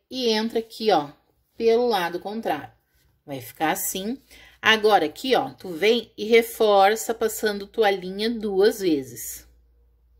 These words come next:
Reforçou, tu vem e coloca mais uma pérola seis. Eu vou trocar de cor, eu vou colocar vermelha, mas aí, se você não quiser, não tem problema, tá?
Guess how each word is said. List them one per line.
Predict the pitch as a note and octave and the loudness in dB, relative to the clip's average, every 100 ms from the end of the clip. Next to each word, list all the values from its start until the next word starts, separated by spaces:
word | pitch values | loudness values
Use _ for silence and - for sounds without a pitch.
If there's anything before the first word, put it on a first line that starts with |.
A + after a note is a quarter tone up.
| _ _ _ _ _ _ _ _ _ G3+ | _ _ _ _ _ _ _ _ _ 2
Reforçou, | B3 D4+ - F3 D3 - G#3+ G#3 D3 _ _ _ _ | 4 4 2 0 0 -2 2 2 0 _ _ _ _
tu | C4 | -8
vem | G#3+ G#3+ A3+ | 0 0 2
e | |
coloca | B3 A3 D#3+ D3+ E3 - _ _ _ - | 2 2 2 0 -8 -10 _ _ _ -8
mais | G#3+ B3 B3 C#4 A3 | 0 4 4 2 -2
uma | G#3 F3 | -4 -6
pérola | D#3 D3+ D3 F3 G#3+ | -6 -6 -4 -4 -4
seis. | - G#3+ C#4 C#4 | 0 0 2 2
Eu | B3 | 4
vou | A#3+ B3 | 4 2
trocar | B3+ - A3 | -2 0 -2
de | A3+ | -2
cor, | C4+ A3 F#3+ | -4 0 0
eu | G#3 | 0
vou | A3 | -2
colocar | B3+ B3 A3+ | -2 -2 -4
vermelha, | G#3 B3+ C#4 F#3 D#3 | 2 2 2 -2 -2
mas | D#3 E3+ G3+ | -2 -4 -2
aí, | G3+ | -2
se | - | -2
você | A3 A#3 A3 | -6 -4 -6
não | A3+ | -6
quiser, | B3 G#3+ G#3+ G#3 | -8 0 0 0
não | A#3 | -4
tem | A#3 A3+ | -4 -4
problema, | C#4+ C#4 E3 C#3 C#3+ | -4 -4 -6 -6 -8
tá? | G3 A3+ D#4 | -6 -6 -6